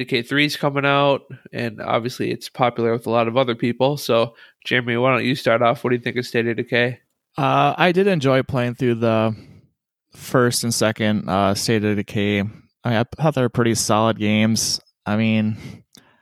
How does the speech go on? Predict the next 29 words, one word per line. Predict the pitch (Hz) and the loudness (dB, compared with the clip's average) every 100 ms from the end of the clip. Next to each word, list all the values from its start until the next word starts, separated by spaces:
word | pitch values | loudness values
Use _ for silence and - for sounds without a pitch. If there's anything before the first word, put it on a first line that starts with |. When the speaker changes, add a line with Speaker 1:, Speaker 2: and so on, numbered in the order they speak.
| _ _ _ _ - | _ _ _ _ -2
Speaker 2:
yeah, | 110 | 0
after, | 117 113 | 0 0
like, | 110 110 | -2 0
the | 107 | -2
main, | 107 107 110 107 107 - - _ _ _ - | 0 2 4 2 0 -2 -18 _ _ _ -10
actually | 90 - 95 | -8 -6 -4
not | 95 - | -4 -4
really | 92 98 | -2 -2
even | 95 95 | -2 -2
a | 92 98 123 _ - | -2 -4 -8 _ -6
story, | - - 101 101 101 95 | -4 0 2 4 4 2
but | 98 95 | 2 2
after | 95 101 101 | 2 0 0
you're | 98 98 98 110 _ _ _ 110 | 0 0 -2 -6 _ _ _ -2
in | 98 | 0
the | 92 92 80 _ 107 | 0 -2 -4 _ -8
main | 120 113 113 | 0 0 4
little | 110 107 | 4 4
bits | 104 117 - | 2 0 0
of | 98 | -2
the | |
game, | 92 107 110 107 110 110 - | 2 2 4 2 0 -4 -2
uh, | 98 | 0
it | 95 | 2
didn't | 98 - | 0 0
seem | 107 | -2
like | 98 - | -2 0
there | 98 | 0
was | 95 - | 0 -4